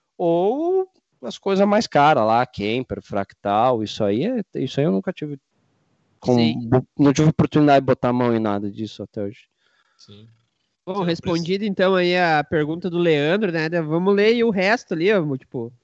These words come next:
Speaker 2: a Flávia Krupp mandando um oi pra gente, o Lucas Weber, o Leandro, o Daniel Richard,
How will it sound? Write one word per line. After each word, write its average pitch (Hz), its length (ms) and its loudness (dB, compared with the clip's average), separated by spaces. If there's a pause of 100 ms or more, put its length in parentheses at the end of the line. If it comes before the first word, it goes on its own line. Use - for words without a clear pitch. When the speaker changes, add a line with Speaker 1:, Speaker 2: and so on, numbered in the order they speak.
(380)
Speaker 2:
a 139 120 -4
Flávia 170 760 0
Krupp 196 600 -2
mandando 151 400 0
um 160 80 4
oi 165 220 6
pra 185 160 0
gente, 170 380 0
o 156 40 4
Lucas 160 380 0
Weber, 160 720 2 (560)
o 147 80 -4
Leandro, 165 460 2
o - 20 2
Daniel 185 380 2
Richard, 196 720 -2